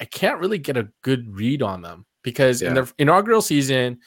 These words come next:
Speaker 1: okay, they were bad. I kind of expected that. I didn't think they'd be that bad 'cause they're missing, like, a good center and some pieces, new team, that happens. Last season, they came out crazy strong.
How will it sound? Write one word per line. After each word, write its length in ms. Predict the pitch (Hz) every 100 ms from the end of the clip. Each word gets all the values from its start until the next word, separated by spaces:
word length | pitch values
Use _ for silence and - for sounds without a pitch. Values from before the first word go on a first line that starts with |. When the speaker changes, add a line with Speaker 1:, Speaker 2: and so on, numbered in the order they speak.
| - _ _ _ 131
Speaker 1:
okay, 300 | 131 131 117
they 100 | 117
were 120 | 117
bad. 340 | 101 107 110 95
I 100 | 104
kind 300 | - 135 143
of 80 |
expected 380 | 135 - - 107
that. 180 | 107 95
I 60 | 101
didn't 180 | 131
think 120 | 139 127
they'd 140 | 101
be 120 | 98 92
that 260 | 98 107 -
bad 400 | 139 139 139 -
'cause 140 | 104
they're 100 | 104
missing, 440 | 104 104 - 98 90
like, 220 | 90 - _
a 80 | 104
good 260 | - 110 -
center 560 | 104 98 101 101 101
and 160 | 92 92
some 160 | 85
pieces, 800 | - 110 104 101 101 98 95 - 113
new 160 | 110
team, 480 | 110 113 104 104 98
that 180 | 90 82
happens. 600 | 110 98 - 101 95 - - - - - _ _ _ -
Last 320 | 123 147 -
season, 400 | 147 135 135 131
they 120 | 120 -
came 280 | 123 117
out 260 | 113 95 -
crazy 500 | - 131 127 113 113
strong. 520 | - 120 107 104 104